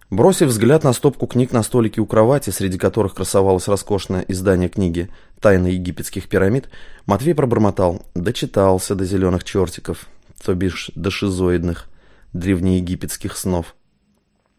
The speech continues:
Однако совершенно точно знал, что именно в снах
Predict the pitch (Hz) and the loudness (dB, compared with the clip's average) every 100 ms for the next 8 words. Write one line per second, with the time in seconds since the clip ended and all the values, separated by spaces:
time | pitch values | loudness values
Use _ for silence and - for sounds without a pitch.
0 | _ 104 113 156 160 - 127 - 135 123 | _ 2 2 0 -2 2 2 2 2 2
1 | 147 151 143 120 110 107 - 107 104 101 | 2 0 0 2 4 2 2 2 2 2
2 | - 107 123 - | 0 0 0 -2